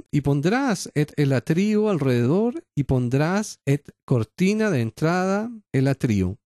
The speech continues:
El atrio es el patio y el límite es un cerco hecho con telas también, que tiene,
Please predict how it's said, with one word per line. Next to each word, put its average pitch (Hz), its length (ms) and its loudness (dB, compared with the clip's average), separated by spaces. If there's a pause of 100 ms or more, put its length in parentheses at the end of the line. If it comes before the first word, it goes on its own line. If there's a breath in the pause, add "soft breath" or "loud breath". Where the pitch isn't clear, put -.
(100)
El 127 100 2
atrio 262 540 0
es - 300 -4
el 117 220 0 (120)
patio 262 560 -4 (120)
y 147 460 2 (140)
el 151 240 2
límite 233 480 0
es - 180 -2
un 170 160 2
cerco 262 480 -2
hecho 156 220 -4
con 156 180 -2
telas 208 380 -2
también, - 340 -14 (160)
que 139 140 -2
tiene, 127 640 -2